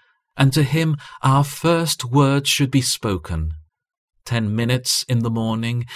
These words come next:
yes, two minutes, spent really with Christ, will change all our day for us. It is often said that we should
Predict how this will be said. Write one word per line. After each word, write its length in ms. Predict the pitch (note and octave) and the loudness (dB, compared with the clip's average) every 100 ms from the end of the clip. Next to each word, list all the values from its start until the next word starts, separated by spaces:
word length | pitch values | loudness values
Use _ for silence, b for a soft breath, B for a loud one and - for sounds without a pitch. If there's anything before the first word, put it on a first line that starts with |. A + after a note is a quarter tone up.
| F2+ | -2
yes, 480 | B2+ D3+ D3+ - - - | 4 4 2 -4 -8 -6
two 220 | F3 F3+ | -2 -2
minutes, 560 | E3 C3+ E2+ - - - _ _ - | 0 -2 -4 -8 -10 -12 _ _ -8
spent 460 | - - C3 A#2+ G#2+ | -8 -2 -2 0 -4
really 460 | F#2+ C3+ C3 G2+ | -2 2 2 0
with 240 | F#2 G#2 - | -2 -6 -8
Christ, 540 | - A#2 G2 F#2+ - b b b - | -4 -4 -4 -8 -12 b b b -2
will 160 | B2+ | -2
change 560 | B2 - C3+ C3 C3 B2+ - | -2 0 2 2 0 -2 -4
all 400 | C#3 C#3+ D3 C#3+ C#3 | 0 2 2 0 0
our 220 | C3+ B2+ | 0 0
day 380 | B2+ - G2+ F#2+ | -4 -6 -6 -8
for 320 | F2 - E2+ | -12 -14 -12
us. 420 | D2+ D#2 - - - _ _ _ _ _ _ _ _ _ | -12 -14 -16 -16 -20 _ _ _ _ _ _ _ _ _
It 160 | - C3 | -8 -2
is 100 | B2+ | -2
often 320 | D3+ E3+ F#3 | -2 0 0
said 380 | D3 - C3+ B2+ b b b | 0 0 -2 -2 b b b
that 180 | - C3+ | -6 -2
we 100 | D#3+ | 0
should 280 | D3 D3+ C3 | 0 -2 -4